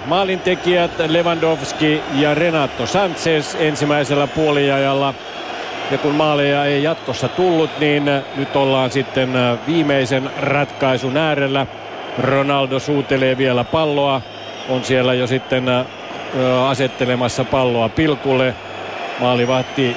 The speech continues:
Lukas Fabianski tulee hänen selkänsä takaa keltaisessa maalivahdin asussaan. Ja Ronaldo on päättäväisen näköisenä.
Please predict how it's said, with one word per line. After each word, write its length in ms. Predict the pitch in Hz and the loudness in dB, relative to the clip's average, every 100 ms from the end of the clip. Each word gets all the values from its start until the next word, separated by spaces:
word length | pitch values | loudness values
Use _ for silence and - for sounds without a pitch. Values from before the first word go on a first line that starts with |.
| 120 | 0
Lukas 460 | 127 156 175 170 - | 0 2 2 0 0
Fabianski 720 | 165 151 151 147 139 - 131 | -2 2 2 2 0 -4 -4
tulee 340 | - 127 127 | -2 0 2
hänen 240 | 120 123 120 | 2 0 0
selkänsä 460 | 131 123 123 113 | 0 0 -2 -2
takaa 460 | 117 - 123 127 117 | -2 -2 -2 0 0
keltaisessa 800 | - 131 120 123 120 120 - 123 | 2 0 2 0 0 -2 -2 -2
maalivahdin 640 | 120 120 120 120 120 117 - | 0 0 2 0 0 -2 -4
asussaan. 680 | 127 113 113 - - 113 104 | -4 -2 -4 -4 -2 0 0
Ja 140 | 110 101 - - - - - - | -2 -2 -8 -10 -10 -10 -10 -4
Ronaldo 600 | 117 123 120 120 117 113 | -2 0 2 2 2 0
on 100 | 113 | -2
päättäväisen 720 | 101 165 156 156 139 135 139 131 | -2 -2 0 0 0 0 0 0
näköisenä. 680 | 131 127 131 117 131 123 | -2 0 0 0 0 0